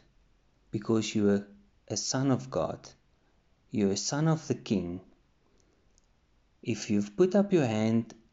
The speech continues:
at a stage and said, "Lord Jesus, I accept you as my Savior,"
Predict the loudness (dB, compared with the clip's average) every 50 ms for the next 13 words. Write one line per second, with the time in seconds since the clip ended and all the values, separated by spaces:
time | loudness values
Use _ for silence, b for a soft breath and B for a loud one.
0 | _ _ -10 -6 -4 -2 0 0 -2 -2 -4 -4 -2 0 0 2 0 -2 -2 -6
1 | -10 -12 -14 _ -10 -8 -6 -4 -4 -4 -2 -2 -2 -4 -4 -8 -14 -20 _ _
2 | _ _ _ -20 _ _ -8 -2 0 0 0 0 0 -2 -2 -2 -2 -2 -2 -2
3 | -4 -4 -4 -4 -2 -2 0 0 -2 -4 -6 -6 -2 0 0 -2 -2 -6 -6 -2
4 | 2 2 4 4 4 4 2 2 0 -2 -2 0 0 0 0 -2 -4 -2 0 0
5 | 2 2 0 0 0 -2 -4 -4 -6 -10